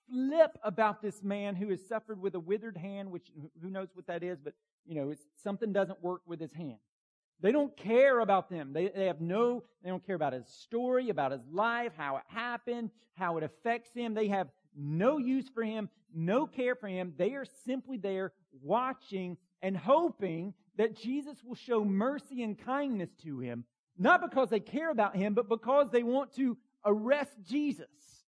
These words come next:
No mercy in these people. They want to arrest Jesus because he just violated one of their thirty-nine rules.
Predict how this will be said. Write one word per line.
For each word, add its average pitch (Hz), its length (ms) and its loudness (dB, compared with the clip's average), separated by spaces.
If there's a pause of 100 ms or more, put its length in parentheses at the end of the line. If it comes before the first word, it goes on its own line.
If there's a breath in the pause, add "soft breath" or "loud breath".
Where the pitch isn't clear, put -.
(1500)
No 254 640 2
mercy 262 520 2
in 165 100 -2
these 143 180 -6
people. - 140 -20 (1700)
They 196 80 0
want 269 160 4
to 254 100 -2
arrest 240 460 2
Jesus 262 360 -2
because 220 320 -4
he 233 80 -6
just 202 180 -12 (140)
violated 226 640 4
one 208 220 -4
of 190 100 -8
their 180 160 -2 (180)
thirty-nine 220 760 2 (100)
rules. 180 400 0